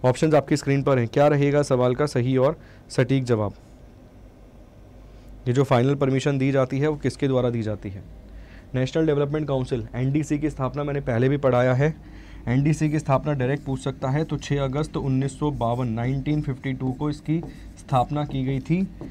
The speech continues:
इसकी एस्टैब्लिशमेंट की गई थी। छः अगस्त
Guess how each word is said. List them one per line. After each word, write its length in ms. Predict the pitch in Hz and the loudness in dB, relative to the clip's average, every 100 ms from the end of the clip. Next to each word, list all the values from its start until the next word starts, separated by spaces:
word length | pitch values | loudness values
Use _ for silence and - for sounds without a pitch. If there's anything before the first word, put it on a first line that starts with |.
| - - | -10 -4
इसकी 220 | 131 - | -4 0
एस्टैब्लिशमेंट 680 | 156 - 143 131 131 143 147 | 0 0 -4 -4 -4 -4 -2
की 160 | 156 | 0
गई 160 | 151 131 | 0 0
थी। 200 | 120 101 - - - - - - - - - - | -2 -6 -8 -16 -18 -18 -14 -14 -14 -16 -16 -10
छः 220 | - 143 151 | 0 2 2
अगस्त 380 | 135 170 170 | 2 -2 0